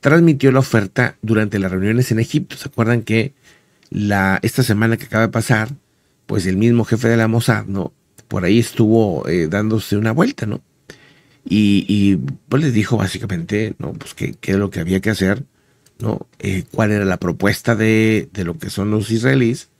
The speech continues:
para ver si era posible llegar a un acuerdo. Hamas ha dicho que se recha-, que rechaza rápidamente la propuesta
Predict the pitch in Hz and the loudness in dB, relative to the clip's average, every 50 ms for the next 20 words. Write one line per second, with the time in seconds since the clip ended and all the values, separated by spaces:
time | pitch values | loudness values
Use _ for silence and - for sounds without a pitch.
0 | _ _ _ _ - - - 85 - 71 95 131 165 160 156 196 - _ _ _ | _ _ _ _ -6 -4 -2 -2 0 0 2 2 2 2 0 -4 -12 _ _ _
1 | _ _ _ _ - - - - 101 107 - - 147 135 - 127 101 104 98 87 | _ _ _ _ -16 -10 -6 -4 -2 -2 -2 0 -2 -2 0 -2 -4 -4 -6 -8
2 | - _ - 92 98 92 - - - - 80 69 67 _ - - - - - _ | -8 _ -12 -8 -8 -8 -6 -8 -10 -8 -10 -14 -16 _ -18 -20 -20 -20 -20 _
3 | _ _ _ _ _ _ _ _ - - - - - - - _ - - 131 120 | _ _ _ _ _ _ _ _ -20 -20 -20 -20 -20 -20 -20 _ -2 -2 0 2
4 | 135 151 170 175 170 - - 139 139 117 131 151 139 - - 143 139 - 127 - | 2 2 2 2 0 0 0 0 0 2 2 0 0 0 -2 -2 0 0 -2 -2
5 | - 104 95 101 101 101 - - - _ - - 104 92 98 98 - - 175 214 | -2 -4 -4 -4 -6 -8 -8 -12 -12 _ -4 -2 -2 -2 -2 -2 -2 -2 -2 0
6 | - 139 135 - _ _ _ _ _ _ _ - 117 131 120 107 139 143 143 143 | 0 -2 -2 -4 _ _ _ _ _ _ _ 0 2 2 2 2 0 -2 -2 0
7 | 156 135 117 107 110 117 117 - 117 110 - - 101 104 117 107 104 - - 117 | 2 2 2 2 0 -2 -2 -2 -2 -4 -4 -8 -10 -6 -6 -6 -4 -2 -4 -4
8 | 151 196 | -4 -4